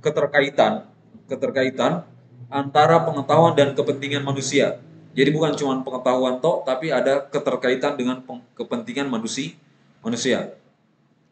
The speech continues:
Tentang hal ini, Habermas mengukuh-, mengukuhkan dasar keberadaan tiga kepentingan manusia yang berakar. Tiga kepentingan manusia tersebut adalah, satu, kepentingan teknis, technical benefits, kepentingan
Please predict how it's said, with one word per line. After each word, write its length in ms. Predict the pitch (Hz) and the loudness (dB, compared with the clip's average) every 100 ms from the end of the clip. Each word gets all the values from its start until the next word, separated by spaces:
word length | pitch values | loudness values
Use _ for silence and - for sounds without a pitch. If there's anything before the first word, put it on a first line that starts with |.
| _ _ _ _ | _ _ _ _
Tentang 240 | 143 165 | -4 0
hal 160 | 175 175 | 4 6
ini, 160 | 202 196 | 8 8
Habermas 400 | 165 165 180 175 | 6 4 4 0
mengukuh-, 480 | 160 151 156 160 - | -2 -2 -2 -4 -10
mengukuhkan 560 | 139 139 139 156 170 160 | -8 -6 -4 -2 0 4
dasar 400 | 135 135 160 151 | 6 6 4 2
keberadaan 420 | 139 127 127 135 139 | 4 4 6 4 2
tiga 320 | 170 160 175 | -2 2 2
kepentingan 320 | - 139 135 131 | 0 -8 -6 -4
manusia 720 | 127 127 - 175 180 180 - _ _ _ | -4 -2 2 2 2 -2 -12 _ _ _
yang 560 | 127 139 143 135 135 131 - _ _ _ _ _ _ _ _ | 4 8 8 6 0 -6 -14 _ _ _ _ _ _ _ _
berakar. 640 | - 135 143 143 123 - - _ _ | -4 4 4 6 2 0 -8 _ _
Tiga 220 | 131 127 | -2 2
kepentingan 420 | 131 - 135 131 127 | 2 0 -2 -2 -2
manusia 320 | 127 127 123 | 0 2 2
tersebut 400 | 123 120 170 170 | 0 -2 -2 0
adalah, 240 | 117 131 | 2 2
satu, 400 | - 127 - 120 | 2 0 0 -2
kepentingan 480 | - 110 123 123 120 | -4 -6 -2 0 0
teknis, 560 | 135 156 120 - - - _ _ _ _ _ _ _ | 0 0 -2 -4 -10 -16 _ _ _ _ _ _ _
technical 720 | 127 120 131 131 143 139 135 | -6 -4 -6 -4 -2 -2 0
benefits, 720 | 123 123 123 165 170 - - _ _ _ | 0 0 0 -2 -2 -8 -12 _ _ _
kepentingan 960 | - 127 127 127 127 127 127 127 127 127 | -4 -2 -2 -2 0 2 2 0 -2 -6